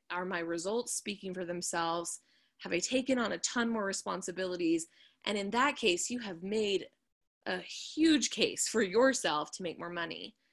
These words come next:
So after you do that, and you can look at those things and say, "Okay, the job I was hired to do, or the last time I got promoted, it was for X, Y, and Z. Now it's completely different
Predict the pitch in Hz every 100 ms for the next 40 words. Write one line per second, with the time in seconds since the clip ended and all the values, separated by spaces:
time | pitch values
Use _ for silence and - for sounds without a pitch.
0 | _ - - - 240 247 254 302 262 233
1 | 220 190 277 330 202 170 214 - - -
2 | _ - - - 196 185 214 233 226 240
3 | 196 185 285 339 220 185 170 - 147 123
4 | 143 233 233 - - _ _ _ 190 185
5 | - 180 175 165 - 185 254 220 160 -
6 | - 196 254 262 294 269 269 226 196 196
7 | 185 175 165 170 190 170 160 175 - -
8 | 220 185 175 - - 175 160 156 165 170
9 | 165 160 - 156 160 - 156 160 165 156
10 | 160 - _ _ _ - 208 254 226 175
11 | - 196 185 214 170 180 185 180 147 147
12 | 170